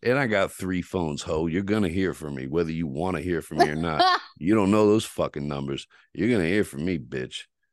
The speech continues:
Speaker 1: This fucking cunt. All right.
Speaker 2: Agreed. Yeah, she
Speaker 1: Anyway.
Speaker 2: probably sold it.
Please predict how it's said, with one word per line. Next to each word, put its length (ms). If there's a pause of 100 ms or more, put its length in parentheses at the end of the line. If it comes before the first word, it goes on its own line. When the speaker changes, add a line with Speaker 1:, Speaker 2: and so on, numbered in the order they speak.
(260)
Speaker 1:
This 100
fucking 680
cunt. 460 (960)
All 120
right. 180
Speaker 2:
Agreed. 200 (560)
Yeah, 200
she 140
Speaker 1:
Anyway. 60
Speaker 2:
probably 240
sold 380
it. 160